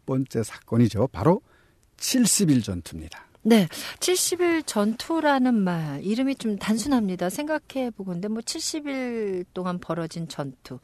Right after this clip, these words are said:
Speaker 2: 어떤 전투인가요?
Speaker 1: 네, 칠십 일 전투 역시 김정일이 자신의 입지를 구축하고 강화해 나가는 과정에서 아주 중요한 역할을 한 것으로 평가가 되고 있습니다. 특히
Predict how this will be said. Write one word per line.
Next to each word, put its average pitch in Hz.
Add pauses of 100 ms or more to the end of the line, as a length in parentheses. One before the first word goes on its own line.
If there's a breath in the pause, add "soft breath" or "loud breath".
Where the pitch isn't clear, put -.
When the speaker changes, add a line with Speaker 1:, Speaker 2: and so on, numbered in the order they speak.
(240 soft breath)
Speaker 2:
어떤 302
전투인가요? 139 (120)
Speaker 1:
네, 190 (460 loud breath)
칠십 220
일 208
전투 180
역시 170
김정일이 127
자신의 -
입지를 185
구축하고 160
강화해 147
나가는 160
과정에서 160
아주 135
중요한 165
역할을 123 (300 soft breath)
한 135
것으로 104
평가가 95
되고 95
있습니다. 101
특히 156